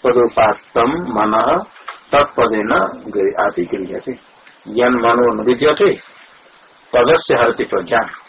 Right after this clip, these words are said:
यन मन अनुविव-, अनुप्रवर्तते, जो मन इंद्रिय के विषय प्रवृत्त होता है, तद मन अस्य प्रज्ञा हरति, उसके तत्व से उसका ग्रहण करना। इंद्रियाणाम अर्थात श्रोत्रादीनाम विषया,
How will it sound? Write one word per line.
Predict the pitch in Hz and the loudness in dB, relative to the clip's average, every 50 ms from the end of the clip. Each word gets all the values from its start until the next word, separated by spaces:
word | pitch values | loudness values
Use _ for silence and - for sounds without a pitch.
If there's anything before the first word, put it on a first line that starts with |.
| - _ - - 95 | -20 _ -16 -6 -2
यन | 117 127 123 120 | 0 0 0 0
मन | 104 107 107 110 123 147 175 202 220 - - - - - - - _ - - - - - | 0 0 0 2 2 2 2 0 0 -4 -14 -20 -20 -20 -20 -20 _ -20 -20 -20 -10 -6
अनुविव-, | 113 117 139 143 143 147 147 151 151 - | -2 0 0 0 0 -2 -2 0 0 0
अनुप्रवर्तते, | - - 131 135 135 139 135 147 165 170 - 165 131 110 104 | 0 0 0 0 2 2 4 4 4 4 4 2 0 0 -4
जो | 104 120 120 | -2 -2 0
मन | 117 113 113 117 127 147 170 175 | 0 0 0 0 2 2 2 0
इंद्रिय | 135 120 117 127 135 131 | 0 0 2 2 2 2
के | 131 139 | 0 0
विषय | 127 131 131 143 127 | -2 -2 -2 -2 -2
प्रवृत्त | 127 127 120 117 117 - | 0 2 2 2 2 0
होता | 113 107 - - 117 117 | -2 -4 0 2 2 2
है, | - 180 202 196 160 - - - _ _ _ - _ - | 4 4 2 2 0 -2 -8 -18 _ _ _ -12 _ 0
तद | 143 139 127 123 | 2 2 2 0
मन | 110 107 110 110 120 135 160 185 214 226 - _ _ _ _ 107 | 0 -2 0 0 0 0 0 0 -2 -4 -10 _ _ _ _ -6
अस्य | - - - 120 | -6 -2 -2 -4
प्रज्ञा | - - 110 98 90 107 110 107 101 | -2 -2 -4 -2 0 -2 -2 -2 -2
हरति, | 98 107 127 147 139 - 101 95 | -2 -2 -2 -4 -4 -4 -6 -6
उसके | 98 - - 117 113 | -6 -4 -6 -6 -2
तत्व | - 117 110 - - 117 104 | 0 0 0 0 -2 -4 -4
से | - - | -2 -2
उसका | - - - - 120 - | -2 -2 -2 -2 -2 -2
ग्रहण | - 104 101 95 - - | -2 -4 -6 -8 -8 -8
करना। | - - - - - - _ - - _ _ _ _ _ _ _ - - _ _ _ _ _ _ _ _ - | -8 -8 -10 -12 -18 -20 _ -20 -20 _ _ _ _ _ _ _ -20 -20 _ _ _ _ _ _ _ _ -4
इंद्रियाणाम | 120 117 123 127 120 135 143 151 156 151 151 147 147 147 147 151 156 165 170 185 202 214 220 - _ - _ _ _ _ _ _ _ - | -2 0 0 0 0 0 2 4 4 4 4 4 4 4 4 4 4 2 2 0 -4 -8 -18 -20 _ -20 _ _ _ _ _ _ _ -6
अर्थात | 110 104 - 131 123 120 | -6 -2 0 -2 -2 -2
श्रोत्रादीनाम | - - - 117 113 - - 120 110 107 104 95 101 98 95 110 117 123 117 101 90 87 - _ _ _ _ _ _ _ _ _ 104 | -4 -2 -2 -2 -2 -2 -2 0 2 2 2 0 -2 -2 0 0 0 0 0 -2 -6 -12 -20 _ _ _ _ _ _ _ _ _ -4
विषया, | 107 117 - - 107 101 107 113 | -4 -4 -2 0 0 2 2 2